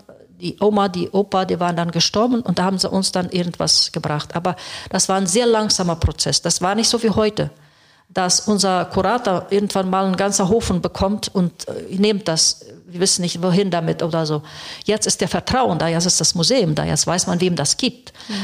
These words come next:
Speaker 1: Damals war das nicht so. Und mich kannte ja kaum jemand, ja. Äh, deswegen, äh, allem bin ich dankbar. Und, äh, Kollegen aus, äh,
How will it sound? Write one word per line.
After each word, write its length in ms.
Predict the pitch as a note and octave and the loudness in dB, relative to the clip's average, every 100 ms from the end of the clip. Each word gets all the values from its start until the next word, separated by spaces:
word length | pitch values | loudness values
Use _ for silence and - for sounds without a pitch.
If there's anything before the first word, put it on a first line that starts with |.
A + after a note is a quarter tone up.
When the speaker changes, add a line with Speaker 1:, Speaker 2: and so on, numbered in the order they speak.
| F3+ F3 | -8 -4
Speaker 1:
Damals 300 | F#3 D3 - | 0 0 0
war 160 | G#3+ | 0
das 180 | C#4 F3+ | 0 -2
nicht 140 | D#3+ | 0
so. 80 | - | 0
Und 240 | E3 - - | 0 -2 0
mich 260 | D4 - | 0 0
kannte 300 | - G#3+ G3 | -2 0 2
ja 120 | F3 | 0
kaum 320 | E3 - E3 D#3+ | 0 -2 -2 0
jemand, 460 | E3 D3+ D3 - | 0 0 -2 -2
ja. 180 | E3 G3 - - - - - - | -4 -4 -8 -16 -14 -12 -14 -4
Äh, 160 | F#3+ | -2
deswegen, 580 | F3+ C4 - B3+ B3 A#3 - - | 0 0 2 2 2 0 -2 0
äh, 380 | G#3 G#3+ G#3 - - D#3 - - | 2 4 2 -2 -10 -16 -16 -10
allem 320 | - C4+ C#4 F#3 | -2 2 2 2
bin 120 | F3 | 2
ich 140 | F3 | 0
dankbar. 480 | - D#3+ D#3+ E3+ D#3 | 0 -2 -2 -2 0
Und, 320 | G#3 G#3 - | 0 0 -2
äh, 220 | G#3 G3+ F#3 - - - - | 0 0 -2 -12 -20 -20 -2
Kollegen 480 | A3 A3 C4 A#3+ A#3 | 0 2 4 2 2
aus, 320 | A3 - - | 2 2 0
äh, 200 | - G#3 | 0 0